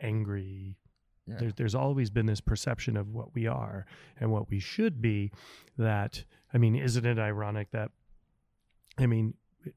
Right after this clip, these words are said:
Speaker 1: you've had tattoos p-, well prior to being a chef, but now it's like,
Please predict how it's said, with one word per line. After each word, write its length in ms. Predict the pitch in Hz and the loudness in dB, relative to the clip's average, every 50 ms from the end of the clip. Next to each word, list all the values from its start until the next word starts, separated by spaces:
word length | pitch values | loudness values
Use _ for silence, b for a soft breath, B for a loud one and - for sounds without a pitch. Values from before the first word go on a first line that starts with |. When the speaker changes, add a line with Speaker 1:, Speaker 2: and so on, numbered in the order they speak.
| _ _ _ _ | _ _ _ _
Speaker 1:
you've 340 | 147 127 123 123 131 127 | -4 0 2 4 4 4
had 180 | 117 120 117 107 | 6 4 2 4
tattoos 420 | - 113 110 - - 113 107 104 | 0 -2 -2 0 0 0 0 -2
p-, 200 | - _ - - - - | -4 _ -4 -4 -2 -2
well 460 | 147 120 110 110 113 107 110 107 98 - _ _ _ _ _ _ | -4 -2 2 2 4 4 4 2 0 -6 _ _ _ _ _ _
prior 400 | - - 127 107 101 98 101 101 | -2 0 0 -2 -2 -4 -4 -6
to 140 | 95 - 110 | -6 -8 -6
being 200 | 101 104 101 98 98 | -4 -4 -4 -4 -6
a 20 | |
chef, 240 | 95 - 139 113 - | -6 -6 -6 -6 -6
but 120 | - 117 107 | -6 -6 -4
now 280 | 104 101 101 101 101 | -2 -2 0 0 -2
it's 160 | 98 - - | -2 -4 -6
like, 240 | - 98 98 95 - | -6 -6 -6 -6 -8